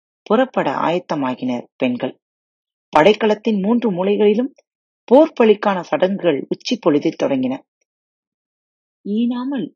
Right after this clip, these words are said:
இள வயதிலேயே செத்துப்போன பசுவின் தோலை மயில் சீவல் போத்தியிருந்த போர் முரசுகள் ஒலிக்கத் தொடங்கின. நினைத்ததை தின்று குதித்தாடும் பேய் மயிர்களின் ஆட்டத்துக்கான கருங்கூத்துக்களம்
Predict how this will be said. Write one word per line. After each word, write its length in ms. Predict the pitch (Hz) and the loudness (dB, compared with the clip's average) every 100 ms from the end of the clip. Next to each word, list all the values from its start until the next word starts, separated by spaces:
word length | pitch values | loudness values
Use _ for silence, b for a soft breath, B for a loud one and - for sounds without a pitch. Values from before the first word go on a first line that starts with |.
| _ | _
இள 260 | 165 190 277 | -6 0 2
வயதிலேயே 600 | 233 247 240 240 254 262 | 2 2 2 2 2 0
செத்துப்போன 500 | - - - 185 - | -4 -6 -6 -4 -2
பசுவின் 500 | - 131 - 214 160 - | -2 -6 -4 -4 -4 -4
தோலை 420 | 135 143 156 - _ _ _ _ _ | -2 0 -2 -4 _ _ _ _ _
மயில் 280 | 180 220 285 - | 2 4 4 -2
சீவல் 260 | 269 240 226 | 0 0 0
போத்தியிருந்த 640 | 196 196 214 202 185 175 | 0 0 2 2 0 -6
போர் 240 | - 175 196 | 0 0 0
முரசுகள் 580 | 151 143 - 165 143 - _ _ _ _ 151 | -2 -8 -4 -2 -2 -4 _ _ _ _ 0
ஒலிக்கத் 460 | 180 220 - - | 0 0 -4 -2
தொடங்கின. 420 | 123 123 120 120 _ _ _ _ _ _ _ _ _ _ 151 | -2 -2 -4 -6 _ _ _ _ _ _ _ _ _ _ -8
நினைத்ததை 640 | 143 185 - 196 170 151 | -4 -4 -2 0 2 2
தின்று 540 | - 170 175 233 247 _ | -2 -4 -4 -6 -6 _
குதித்தாடும் 800 | 165 214 214 - 185 160 135 - | -2 -2 -2 -2 -2 -2 -6 -4
பேய் 260 | 165 185 214 | 4 4 4
மயிர்களின் 540 | 170 151 - 143 131 | 2 0 0 0 -2
ஆட்டத்துக்கான 880 | - 139 - 202 147 - 127 139 202 _ _ _ _ _ _ _ _ _ _ - | -4 -6 -6 -6 -6 -4 -4 -4 -8 _ _ _ _ _ _ _ _ _ _ -10
கருங்கூத்துக்களம் 960 | 214 277 277 185 185 - - 127 120 | -6 -4 -6 -10 -10 -10 -8 -6 -8